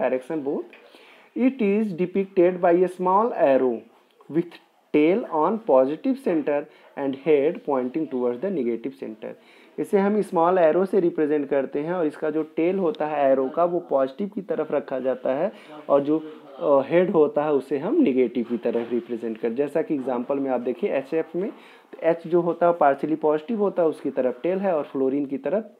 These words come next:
head है क्योंकि वो partially negative होता है। With the help of dipole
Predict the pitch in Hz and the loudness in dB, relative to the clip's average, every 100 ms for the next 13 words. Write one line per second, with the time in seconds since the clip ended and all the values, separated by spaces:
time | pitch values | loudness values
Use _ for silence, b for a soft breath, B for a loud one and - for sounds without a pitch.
0 | - 208 208 151 131 127 - 131 120 117 | -8 -2 0 0 -2 -4 -2 -4 -4 -6
1 | 143 196 254 226 - 113 110 113 117 113 | -4 -4 0 0 0 -2 -6 -10 -10 -12
2 | - B B B B B B 160 185 175 | -14 B B B B B B 2 2 4
3 | 214 226 202 185 175 151 147 175 208 | 2 2 2 2 2 0 0 0 0